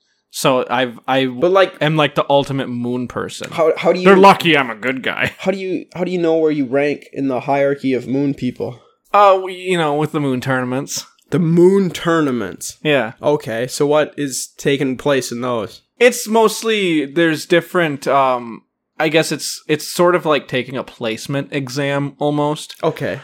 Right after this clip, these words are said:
Speaker 1: But
Speaker 2: Little S A T.
Speaker 1: Yeah, kind
Speaker 2: Okay.
Speaker 1: of. And you, so you take that when you're thirteen,
Speaker 2: Yep.
Speaker 1: obviously. And then you get placed in this hierarchy of moon people. Okay.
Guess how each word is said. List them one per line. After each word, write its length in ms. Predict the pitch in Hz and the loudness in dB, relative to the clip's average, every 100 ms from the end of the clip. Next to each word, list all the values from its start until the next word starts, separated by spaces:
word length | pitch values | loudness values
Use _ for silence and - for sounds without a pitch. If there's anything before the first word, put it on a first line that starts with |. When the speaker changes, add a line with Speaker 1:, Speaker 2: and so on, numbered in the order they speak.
| - _ - 165 | -16 _ -16 0
Speaker 1:
But 140 | 139 | 6
Speaker 2:
Little 160 | 190 175 | 8 8
S 160 | 165 175 | 4 2
A 100 | 147 | 0
T. 460 | - 160 120 98 - _ _ _ - | -2 -6 -8 -10 -20 _ _ _ -8
Speaker 1:
Yeah, 220 | 135 123 | -4 -4
kind 380 | 202 - 143 147 | -4 -2 -2 0
Speaker 2:
Okay. 100 | 156 | -2
Speaker 1:
of. 160 | 160 - _ _ _ _ - | -2 -10 _ _ _ _ -4
And 460 | 151 131 123 113 - | -2 -2 -6 -12 -8
you, 160 | 143 139 | -4 -2
so 180 | - 175 | 0 0
you 120 | 156 | 2
take 260 | 196 196 | 2 2
that 240 | 190 160 143 | 4 4 4
when 220 | 151 143 | 0 -4
you're 420 | 135 127 127 123 - | -6 -6 -4 -6 -10
thirteen, 680 | - 156 127 - 113 104 135 - | -2 0 0 -4 -8 -8 -12 -8
Speaker 2:
Yep. 280 | - 113 - - | -4 -4 -4 -2
Speaker 1:
obviously. 760 | 131 113 107 107 - 107 135 - _ _ _ _ _ - | 0 0 -4 -6 -6 -6 -6 -10 _ _ _ _ _ -6
And 260 | 143 143 | -2 0
then 440 | 139 139 135 131 120 | 0 0 -2 -4 -6
you 160 | 127 127 | -6 -2
get 240 | 143 - | -2 -4
placed 680 | - 151 123 85 - - - - | -6 -2 -2 -2 -12 -16 -18 -8
in 480 | 131 120 113 107 107 | -6 -6 -6 -10 -6
this 260 | 117 113 - | -4 -4 -6
hierarchy 920 | - 135 127 120 117 110 - 110 104 | -4 -2 -2 -4 -4 -4 -6 -12 -10
of 220 | - 107 | -12 -14
moon 380 | 113 107 101 98 | -10 -10 -8 -10
people. 540 | 101 - - - - - _ 120 | -12 -12 -12 -12 -14 -20 _ -10
Okay. 380 | 117 107 110 | -6 -6 -6